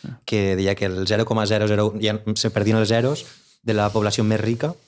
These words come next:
Speaker 2: posseïa ja el cinquanta-dos per cent de, de les rendes mundials.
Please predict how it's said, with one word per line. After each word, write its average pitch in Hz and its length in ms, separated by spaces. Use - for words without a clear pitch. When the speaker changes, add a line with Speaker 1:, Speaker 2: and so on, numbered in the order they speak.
Speaker 2:
posseïa 107 540
ja 120 220
el 131 160
cinquanta-dos 104 680
per 104 140
cent 113 260
de, 101 360
de 98 140
les 92 120
rendes 98 400
mundials. 131 560